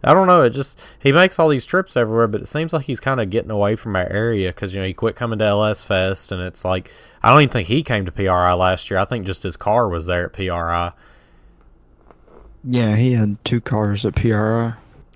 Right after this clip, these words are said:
Speaker 2: I.
Speaker 1: Uh, yeah.
Speaker 2: <clears throat> The
Speaker 1: Uh,
Speaker 2: Ruby and the Elko.
Speaker 1: Yeah, well, yeah, I was gonna say, uh, well, that was probably before he had that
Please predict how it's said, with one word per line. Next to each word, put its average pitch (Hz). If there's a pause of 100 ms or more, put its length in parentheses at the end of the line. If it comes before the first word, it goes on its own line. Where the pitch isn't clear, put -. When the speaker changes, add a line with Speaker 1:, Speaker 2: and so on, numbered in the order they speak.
(100)
Speaker 2:
I. 87
Speaker 1:
Uh, 87 (140)
yeah. 175 (180)
Speaker 2:
<clears throat> 160 (1160)
The 117
Speaker 1:
Uh, 113
Speaker 2:
Ruby 113
and 107
the 110
Elko. 107 (800)
Speaker 1:
Yeah, 87 (100)
well, 98 (840)
yeah, 101
I -
was 101
gonna 113
say, 107
uh, 87
well, 110
that 131
was 165
probably 143
before 110
he 104
had 95
that 98